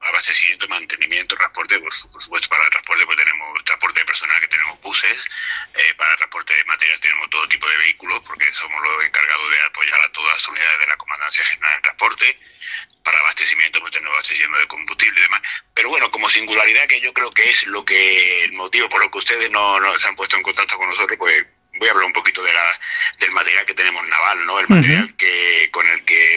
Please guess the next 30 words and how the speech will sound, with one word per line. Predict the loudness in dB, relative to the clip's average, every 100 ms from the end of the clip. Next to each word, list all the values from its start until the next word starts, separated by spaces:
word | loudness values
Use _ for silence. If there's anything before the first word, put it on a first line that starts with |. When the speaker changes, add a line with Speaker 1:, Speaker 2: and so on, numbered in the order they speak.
| 2
Speaker 1:
prestamos | 0 0 -4 -4
nuestros | -2 0 0 2 2
servicios | 2 2 4 2 2 0
tanto | 0 2
en | 4
Melilla | 4 4 2 2 2 -4 -16 -20 _
como | -8 -2
en | -2 0
los | 0
destacamentos | 2 2 2 0 0
que | -2 0
tenemos | 0 0 -2 -4 -6 -14 -10 -8
constantes | -4 0 0 2 2 2
en | 2
Chafarinas, | -2 0 2 2 2
Lucemas | 0 0 0 2 2
y | 2 0
Peñón | 0 0
de | 2
Vélez. | 0 0 -6 -12 -14 -16 -20 -20 _
Hoy | -4 0
en | 0
día | 2 2 2 2 2
la | 2 2 0
compañía | -2 0 0
mar, | 2 0 2
pues, | 2 2 0 -4 -12
podemos | -4 -2 -2 -4 -4 -6 -2
usar, | 2 4 2 0 -4
usamos | -2 0 0 -4 -8